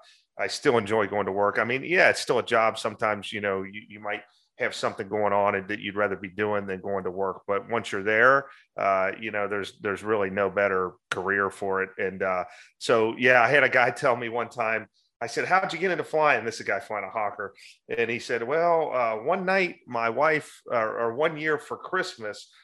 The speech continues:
my wife bought me an introductory flight, um, uh, at the local airport to learn to fly." And he said, uh, he said, uh,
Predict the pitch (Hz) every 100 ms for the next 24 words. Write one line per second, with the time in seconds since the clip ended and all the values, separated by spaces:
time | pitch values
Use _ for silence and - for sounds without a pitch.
0 | _ 123 113 113 127 131 - 117 107 110
1 | 107 - 113 98 117 135 - 107 - 107
2 | 98 98 - _ - _ _ 104 101 98
3 | 95 101 98 98 95 104 98 98 107 104
4 | 104 110 110 98 87 - 101 98 - 107
5 | 104 101 101 - - 113 107 95 - -
6 | - _ 151 - 143 123 110